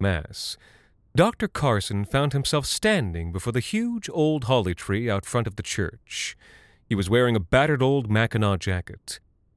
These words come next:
and carrying a sloshing jerry can of gasoline. As he approached, the tree began to shiver. "Ha! Feeling scared?"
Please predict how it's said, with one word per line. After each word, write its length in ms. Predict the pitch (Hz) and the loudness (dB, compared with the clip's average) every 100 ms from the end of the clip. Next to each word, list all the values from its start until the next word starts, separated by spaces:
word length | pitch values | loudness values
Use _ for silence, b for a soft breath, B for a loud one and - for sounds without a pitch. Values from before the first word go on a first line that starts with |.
| _ 87 | _ -6
and 180 | 85 | -4
carrying 560 | - 147 113 90 95 95 | 2 4 4 4 2 -2
a 80 | 82 | -2
sloshing 680 | - - 120 120 - 98 85 | -2 0 2 2 2 0 2
jerry 320 | 117 113 87 | 2 2 0
can 420 | - 85 101 104 | -2 -2 -2 -4
of 180 | 80 82 | -6 -2
gasoline. 920 | 95 92 - 90 101 82 - - - _ _ _ _ _ _ _ 98 | 0 0 -2 -4 -4 -6 -12 -16 -18 _ _ _ _ _ _ _ -2
As 100 | 87 | 0
he 80 | |
approached, 880 | 95 - 170 98 - - - - - - | 0 2 2 2 -2 -8 -8 -10 -14 -12
the 80 | - | -12
tree 340 | - 135 117 | -6 -4 -2
began 300 | 80 85 87 | -2 -2 -2
to 60 | 85 | -2
shiver. 680 | - - 113 - - - _ _ _ _ | -2 0 0 -2 -12 -18 _ _ _ _
"Ha! 380 | - - 131 - - _ B B B B _ | -8 0 0 0 -6 _ B B B B _
Feeling 300 | 85 87 87 | -4 -2 0
scared?" 720 | - - 110 110 117 143 127 | 0 2 2 2 0 -4 -12